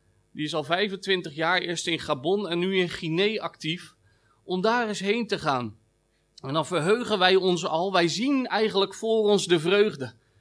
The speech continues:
De vreugde om daar eens te zijn. Te ervaren hoe het is op het zendingsveld. Om een bijdrage te kunnen leveren. Maar op de weg daar naartoe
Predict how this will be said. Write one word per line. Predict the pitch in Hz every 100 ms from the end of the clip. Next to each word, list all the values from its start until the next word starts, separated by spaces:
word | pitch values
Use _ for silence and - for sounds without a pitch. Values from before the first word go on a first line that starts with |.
| _ -
De | 151
vreugde | 170 214 233 214
om | 190
daar | 190 185
eens | 185 -
te | 170 165
zijn. | 208 220 165 117 - _
Te | -
ervaren | 165 151 175 208 220
hoe | 185 180
het | 175
is | 190 226 -
op | 190
het | 165 -
zendingsveld. | 175 202 208 156 - 160 135 120 - - _ _ _ _ _ _ _ _ _ _
Om | 165
een | 170 160
bijdrage | 180 208 185 170 151 143
te | 151
kunnen | 165 151 135
leveren. | 139 135 127 - -
Maar | 170 202
op | 220 165
de | 160
weg | 156 254 220
daar | 185 190
naartoe | 185 175 - 254 302